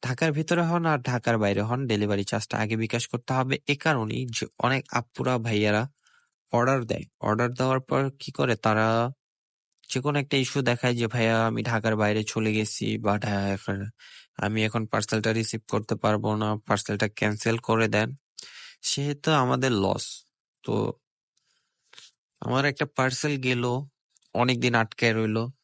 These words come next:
তো পার্সেলটা কিন্তু লস হলো, যে বিক্রি করতে পারলাম না প্রোডাক্টটা, বা ডেলিভারি চার্জটাও কিন্তু আমার থেকেই কাটে। আপনারা না রিসিভ করলে কেউ ডেলিভারি চার্জটাও দিতে চান না। তো তার জন্য আমরা এই সিস্টেমটা চালু করছি যে ডেলিভারি চার্জ যে আগে বিকাশ করবে তার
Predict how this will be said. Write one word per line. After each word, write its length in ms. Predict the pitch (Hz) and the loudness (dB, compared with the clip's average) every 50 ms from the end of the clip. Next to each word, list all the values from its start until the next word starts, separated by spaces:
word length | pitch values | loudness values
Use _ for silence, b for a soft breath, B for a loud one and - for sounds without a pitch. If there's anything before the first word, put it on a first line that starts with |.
| _ _ _ | _ _ _
তো 60 | - - | -12 -6
পার্সেলটা 520 | - - 120 117 - - 127 120 127 131 | -2 -2 -2 0 0 -2 -4 -2 -2 -4
কিন্তু 300 | 120 - 127 123 - 135 | -4 -4 -8 -6 -6 -4
লস 460 | 135 120 104 104 101 107 107 - - | -2 0 2 2 0 0 -2 -4 -4
হলো, 260 | 120 117 117 123 143 151 143 | -2 -2 -2 -2 -2 -4 -10
যে 200 | 127 117 113 107 | -10 -6 -4 -4
বিক্রি 320 | 101 110 107 - - 117 | -2 -2 -4 -4 -4 -6
করতে 260 | 117 120 113 - - 117 | -4 -4 -6 -6 -4 -2
পারলাম 260 | 120 113 113 113 117 | 0 0 0 0 0
না 100 | 120 117 | -2 -4
প্রোডাক্টটা, 480 | - _ - 113 113 113 - - - | -4 _ -2 0 0 0 0 0 -2
বা 180 | 110 107 107 104 | 0 2 0 0
ডেলিভারি 400 | 104 107 104 107 104 104 110 110 | 2 2 2 2 2 0 0 0
চার্জটাও 440 | 107 - 123 120 - - - 135 131 | 0 0 0 0 -2 -2 -4 -4 -4
কিন্তু 260 | - 139 143 143 127 | -4 -4 -2 0 0
আমার 200 | 113 107 107 104 - - | 2 2 2 0 0 -2
থেকেই 240 | - 113 123 123 | -2 0 0 0
কাটে। 360 | 120 - 104 98 - - - - - _ _ _ _ - 110 | 0 0 0 -2 0 -4 -8 -10 -10 _ _ _ _ -18 -18
আপনারা 320 | 104 - - 117 117 113 | -8 -2 0 0 2 2
না 180 | 110 110 107 107 | 2 2 2 2
রিসিভ 280 | 107 104 - - 104 - - | 2 0 -2 -4 -6 -8 -2
করলে 260 | - 113 113 117 117 | -2 0 0 0 0
কেউ 160 | - 127 123 | 0 0 0
ডেলিভারি 440 | 117 107 107 104 104 101 107 104 104 | 2 2 2 2 2 0 0 -2 -2
চার্জটাও 400 | - - 113 113 - - 143 147 | 0 -2 -2 -2 -2 -2 -2 -2
দিতে 300 | 135 123 120 - 123 117 | 0 -2 0 0 -2 0
চান 220 | - - 104 95 | 2 2 2 2
না। 200 | 95 95 95 - - _ B B B B B B B B B B B B B B B _ | 2 -2 -4 -6 -10 _ B B B B B B B B B B B B B B B _
তো 100 | - 131 | -4 -4
তার 240 | 127 - 139 135 135 | 0 2 0 2 2
জন্য 240 | 143 156 156 160 165 | 0 0 0 2 2
আমরা 300 | 160 156 156 151 160 156 - - - | 2 2 2 0 0 0 0 -2 -2
এই 360 | - 131 131 131 135 139 139 | 0 0 0 0 0 -2 -4
সিস্টেমটা 500 | 135 - 139 127 - - 127 123 131 131 | -4 -4 -4 -4 -2 -4 -4 -2 -4 -4
চালু 300 | - - 123 117 117 117 | -2 0 0 0 0 -2
করছি 340 | 120 120 117 - - 131 127 | -2 -4 -6 -4 -4 -4 -2
যে 180 | 123 120 117 | 0 -2 -2
ডেলিভারি 440 | 110 110 117 107 110 113 120 120 123 | 0 0 0 0 2 2 0 0 0
চার্জ 240 | 120 - 127 120 117 - - - | 0 0 -2 -2 0 -4 -6 -6
যে 280 | - 110 110 113 113 113 | -6 -6 -2 0 2 2
আগে 180 | 110 110 117 113 | 2 2 2 0
বিকাশ 320 | 110 110 - 120 117 - | -2 -2 -2 -2 -4 -4
করবে 300 | - - 135 135 151 175 | -2 -2 -2 -2 -2 -4
তার 220 | - _ - 110 | -4 _ -2 -2